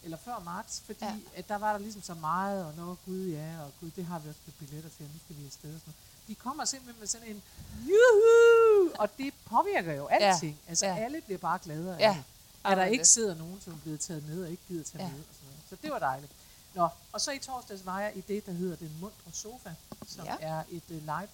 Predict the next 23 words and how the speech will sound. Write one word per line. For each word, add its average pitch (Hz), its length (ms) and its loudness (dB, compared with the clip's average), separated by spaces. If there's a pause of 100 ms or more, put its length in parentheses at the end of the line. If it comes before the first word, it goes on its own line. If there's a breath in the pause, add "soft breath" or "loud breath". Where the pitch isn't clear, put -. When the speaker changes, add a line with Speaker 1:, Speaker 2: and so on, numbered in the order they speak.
Speaker 1:
talkshow. 185 380 -18 (360)
Speaker 2:
Oh. 262 360 -12 (200)
Speaker 1:
Øhm, 165 320 -2 (1900)
med 185 280 -4
en 180 180 -12
kvinde, 190 180 -10
som 185 120 -12
hedder 165 220 -10
Rikke 147 240 -12
Elster. - 360 -6 (1300)
Og 160 180 -14
hun 180 100 -12
er 165 60 -12
vært 160 200 -10 (220)
på - 60 -18
det 170 100 -12
her, 175 180 -8 (300)
og 170 80 -16
det 175 80 -10
foregår 160 260 -12
oppe 143 120 -14
i - 40 -14
Hillerød. 240 320 -16